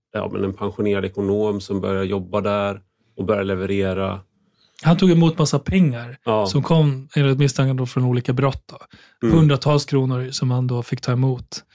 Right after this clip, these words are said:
Speaker 1: Mm.
Speaker 2: Och ju-, var, var, var bjussig mot den här kvinnan då, som är släkt till en av de andra, eh, i den här miljön. Och
Speaker 1: Mm.
Speaker 2: "Kan inte du lämna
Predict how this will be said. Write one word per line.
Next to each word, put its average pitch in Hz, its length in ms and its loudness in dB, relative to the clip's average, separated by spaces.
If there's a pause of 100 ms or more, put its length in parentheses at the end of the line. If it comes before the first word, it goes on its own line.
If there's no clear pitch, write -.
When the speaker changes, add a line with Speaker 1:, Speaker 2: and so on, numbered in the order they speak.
(300)
Speaker 1:
Mm. 107 220 0 (140)
Speaker 2:
Och 147 80 -2
ju-, 131 140 -2
var, 139 400 0
var, 131 300 0
var 135 160 0
bjussig 143 420 2
mot 127 160 0
den 120 140 -4
här 120 280 -4 (640)
kvinnan 151 500 6
då, 123 120 0
som - 140 -4
är 120 40 -2
släkt 139 360 -2
till 120 200 -10
en 120 160 -10
av 117 80 -8
de 120 120 -10
andra, 120 240 -6
eh, - 840 -12
i - 20 2
den 123 100 0
här 120 120 -2
miljön. 120 400 -6 (720)
Och 143 100 4
Speaker 1:
Mm. 98 140 0
Speaker 2:
"Kan 160 180 4
inte 156 180 2
du 165 100 6
lämna 160 680 6